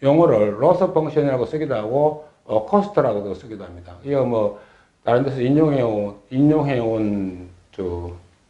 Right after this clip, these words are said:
책에서 보면은 이 코스트라고 표현시켰는데, 이거 로스 펑션과 같은 말입니다. 또 왜 코스트로 쓰냐, 그 생각을 해보니까,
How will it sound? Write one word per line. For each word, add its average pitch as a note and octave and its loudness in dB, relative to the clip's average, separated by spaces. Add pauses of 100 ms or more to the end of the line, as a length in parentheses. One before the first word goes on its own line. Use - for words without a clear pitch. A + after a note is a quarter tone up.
(580)
책에서 C3 2
보면은 A#2 0
이 A2 -6
코스트라고 C#3+ 2
표현시켰는데, G#2 -4 (480)
이거 B2 2
로스 D#3 4
펑션과 A2+ 0
같은 A#2+ 0
말입니다. E2+ -8 (540)
또 - 2
왜 C3 10
코스트로 E3 4
쓰냐, A#2+ 2
그 G2+ 6
생각을 A#2+ 2
해보니까, C3 2